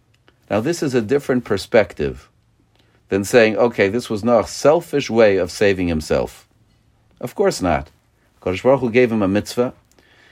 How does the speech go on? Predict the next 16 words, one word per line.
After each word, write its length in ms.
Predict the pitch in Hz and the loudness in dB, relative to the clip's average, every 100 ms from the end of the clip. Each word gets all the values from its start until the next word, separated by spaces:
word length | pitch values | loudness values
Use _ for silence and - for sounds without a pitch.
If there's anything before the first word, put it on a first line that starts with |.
| _ | _
He 80 | |
was 160 | 98 101 | -8 -2
here 140 | 120 | -2
to 120 | 120 110 | -2 0
build 240 | 110 113 | 2 2
the 80 | 131 | 2
world. 460 | 165 139 80 - - _ _ _ _ _ | 4 4 2 -4 -16 _ _ _ _ _
There 240 | 117 143 | 2 4
can 240 | 143 147 143 | 4 2 4
be, 320 | 170 160 92 | 6 4 2
you 180 | 92 107 | -2 0
understand 580 | 113 110 - 170 151 127 | 0 -2 0 2 4 2
that 140 | 107 | 0
life 500 | 113 123 170 170 - | 4 6 4 2 -4
is 160 | 135 - | -4 -4
complex. 1000 | - 113 92 - 143 127 - - - | -6 -6 -6 -2 2 2 0 -14 -16